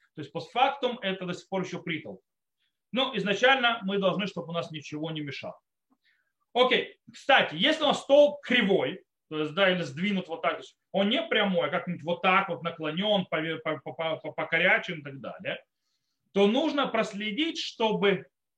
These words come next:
веревка проходила над верхушкой ста-, с-, этого столба. Неважно, даже если она в бок уйдет, то есть должна быть над верхушкой. Потому что если будет где-то над столбом в другом месте, а не на, над пиком ее, то есть на самой верхушке,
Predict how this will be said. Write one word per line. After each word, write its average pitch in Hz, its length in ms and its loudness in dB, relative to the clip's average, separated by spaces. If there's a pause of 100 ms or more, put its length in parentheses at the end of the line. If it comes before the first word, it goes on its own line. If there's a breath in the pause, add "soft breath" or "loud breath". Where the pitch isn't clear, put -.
(640)
веревка 233 640 2
проходила 196 840 0
над 208 400 2
верхушкой 254 840 0 (480)
ста-, 202 400 0
с-, - 100 -10
этого 226 300 -2
столба. 202 400 0
Неважно, 214 360 2
даже 185 140 -4
если 202 120 -10
она 202 120 2
в 156 80 -8
бок 247 260 2
уйдет, 175 380 -2
то - 60 -8
есть - 100 -10
должна 190 180 -2
быть 226 100 -4
над 233 100 -4
верхушкой. - 360 -8 (320)
Потому 214 300 -2
что 247 140 -4
если 226 200 -2
будет 220 300 -2 (400)
где-то 233 320 0
над 226 160 -4
столбом 226 480 2
в - 20 -6
другом 254 440 0
месте, 220 340 0
а 190 40 2
не 185 120 2
на, 196 200 -4
над 196 280 0
пиком 175 380 -4
ее, 127 160 -10
то 135 80 -16
есть 143 100 -16
на 156 80 -14
самой 180 260 -6
верхушке, 170 440 -10